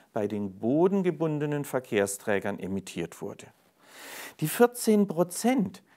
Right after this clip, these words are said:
hängen entscheidend von den Abgrenzungen ab. Es ist immer die Frage, was beziehen Sie ein und was beziehen Sie nicht ein. Wie kommt so eine Zahl zustande?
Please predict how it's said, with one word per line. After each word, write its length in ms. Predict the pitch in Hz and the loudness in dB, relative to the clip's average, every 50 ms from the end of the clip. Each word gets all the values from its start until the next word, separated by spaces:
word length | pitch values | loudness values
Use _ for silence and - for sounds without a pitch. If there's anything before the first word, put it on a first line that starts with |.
| _ _ | _ _
hängen 460 | _ - 135 143 156 160 160 - - | _ -2 -2 0 0 0 -2 -2 -4
entscheidend 1080 | - 143 147 147 147 - - - - 160 165 170 170 175 180 180 180 165 151 156 151 - | -4 -4 -4 -4 -8 -10 -8 0 2 4 6 6 4 4 2 2 0 0 -2 -2 -4 -4
von 200 | - 143 139 131 | -4 -4 -2 -2
den 220 | 131 120 - - | -4 -4 -2 -2
Abgrenzungen 720 | 113 - - - - 107 95 92 87 - 92 90 90 - | -4 -4 -4 -6 -4 -4 -2 -2 -4 -4 -6 -6 -6 -6
ab. 140 | - 101 - - _ _ _ _ _ _ _ - _ _ _ | -8 -10 -12 -14 _ _ _ _ _ _ _ -20 _ _ _
Es 160 | 113 113 151 | -8 -6 -4
ist 160 | 147 143 - | -4 -4 -2
immer 240 | - 180 202 208 196 | 2 4 6 6 6
die 140 | 180 190 185 | 6 2 -2
Frage, 580 | - - 120 120 117 127 147 147 175 170 165 - _ _ _ | -2 -2 0 2 4 4 2 2 2 -2 -2 -4 _ _ _
was 280 | - 120 131 147 - - | 0 0 0 0 -2 -2
beziehen 460 | - 143 - - - 135 120 113 104 | -4 -4 -4 -4 -2 0 0 0 2
Sie 200 | - 120 - - | 0 0 0 2
ein 380 | 95 107 139 175 208 226 220 - _ | 2 2 2 2 0 -2 -4 -8 _
und 160 | - - 107 - | -14 -6 -4 -4
was 140 | 113 - | -4 -2
beziehen 400 | - - 113 - - - 104 98 | -4 -8 -8 -8 -6 -6 -4 -4
Sie 120 | 92 - 92 | -4 -4 -6
nicht 300 | 87 90 85 - - - | -6 -6 -8 -10 -12 -12
ein. 160 | - - - - _ _ _ _ _ _ _ _ _ _ _ _ _ _ _ _ _ _ _ _ _ _ _ _ _ _ - - - - - - - - - - _ _ _ - | -14 -14 -14 -18 _ _ _ _ _ _ _ _ _ _ _ _ _ _ _ _ _ _ _ _ _ _ _ _ _ _ -20 -20 -20 -20 -20 -20 -20 -20 -20 -20 _ _ _ -8
Wie 80 | 170 | -8
kommt 260 | 170 - 214 208 202 - | -4 -2 -2 -2 -2 -2
so 100 | - 185 | -2 0
eine 160 | 170 165 160 151 - - - _ _ | 0 0 0 -2 -6 -12 -20 _ _
Zahl 420 | _ - - 101 92 95 107 110 107 | _ 2 4 4 6 6 4 4 2
zustande? 760 | - - 123 101 - - - - - 95 95 90 90 - | 0 -4 -6 -6 -6 -6 -8 -8 -6 -6 -6 -6 -8 -10